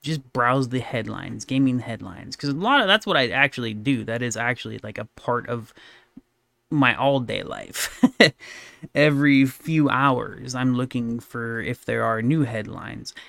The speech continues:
And I'm, the reason I specifically look at headlines is because I'm looking for articles that I'm interested in. I don't, I don't click every headline.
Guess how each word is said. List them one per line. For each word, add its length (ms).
And 160
I'm, 520
the 100
reason 340
I 100
specifically 680
look 220
at 100
headlines 520
is 100
because 280
I'm 180
looking 360
for 220
articles 540
that 120
I'm 160
interested 460
in. 320
I 80
don't, 240
I 100
don't 200
click 240
every 260
headline. 580